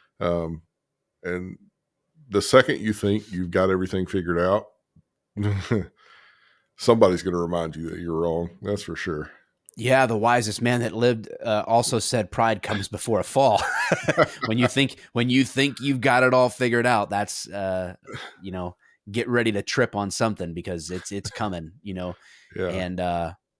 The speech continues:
Speaker 2: that's, that's why I still pay for coaching. Like, I'll, I will forever, regardless of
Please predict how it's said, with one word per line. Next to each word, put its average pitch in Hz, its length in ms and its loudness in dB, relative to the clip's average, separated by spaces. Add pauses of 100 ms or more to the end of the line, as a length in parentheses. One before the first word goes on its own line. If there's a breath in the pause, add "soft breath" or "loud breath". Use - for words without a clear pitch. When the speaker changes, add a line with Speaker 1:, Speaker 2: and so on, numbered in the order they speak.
(420)
Speaker 2:
that's, 101 320 -2
that's 101 320 -2
why 98 340 0
I 92 220 -2
still 104 340 -4
pay 104 280 -4
for 101 140 -8
coaching. 107 680 -6
Like, 92 300 -8 (880 soft breath)
I'll, 120 360 4 (300)
I 117 160 2
will 127 240 4
forever, 110 840 -4 (200)
regardless 110 800 0
of 92 180 -4